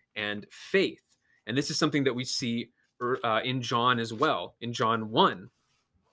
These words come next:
verse twelve, "But to all who did receive him, who believed in his name, he gave the right to become children of God, who were born not of blood, nor of the will of the flesh, nor of the will of man,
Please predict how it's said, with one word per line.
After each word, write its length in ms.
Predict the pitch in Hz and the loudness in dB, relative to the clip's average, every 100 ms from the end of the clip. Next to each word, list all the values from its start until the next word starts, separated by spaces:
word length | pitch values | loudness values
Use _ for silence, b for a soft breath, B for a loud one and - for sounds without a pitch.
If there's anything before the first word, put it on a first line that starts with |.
| _ - | _ -12
verse 280 | 139 127 127 | 2 2 2
twelve, 500 | - 185 151 117 127 | 2 6 8 6 4
"But 120 | 180 | 0
to 140 | 151 143 | 2 4
all 200 | 151 185 | 6 6
who 120 | 180 | 4
did 240 | 131 147 | 4 4
receive 840 | 131 131 131 - - 175 220 220 165 | 4 0 0 0 -2 -2 0 0 -4
him, 400 | 113 110 113 147 | -6 -6 -6 -2
who 100 | 147 | 0
believed 760 | 135 131 127 131 185 233 190 | 2 2 2 2 4 4 4
in 100 | 139 | 0
his 200 | 117 104 | 0 -4
name, 340 | 113 80 78 131 b b _ | -10 -10 -12 -14 b b _
he 140 | 139 | -2
gave 260 | 131 143 151 | 4 6 6
the 100 | 139 | 6
right 240 | 110 107 | 4 2
to 80 | - | -6
become 320 | 113 - 107 | -8 -6 -6
children 400 | - 104 107 107 | -6 -6 -6 -6
of 140 | 110 | -6
God, 380 | 113 151 127 80 | 0 2 2 -4
who 60 | - | 2
were 120 | 135 143 | 6 6
born 640 | 123 143 214 151 98 101 | 4 4 6 6 2 -2
not 220 | 110 151 | 4 6
of 140 | 196 | 6
blood, 300 | 135 123 120 | 4 4 4
nor 220 | 117 117 160 | 4 6 6
of 120 | 165 | 6
the 80 | 151 | 4
will 180 | 131 | 4
of 80 | 135 | 2
the 80 | 127 | 0
flesh, 360 | - 101 98 - | -6 -6 -6 -6
nor 260 | 113 127 | -2 0
of 100 | 147 | 2
the 80 | 139 | 2
will 200 | 117 104 | 0 -2
of 100 | 107 | -6
man, 320 | 101 82 87 | -10 -8 -8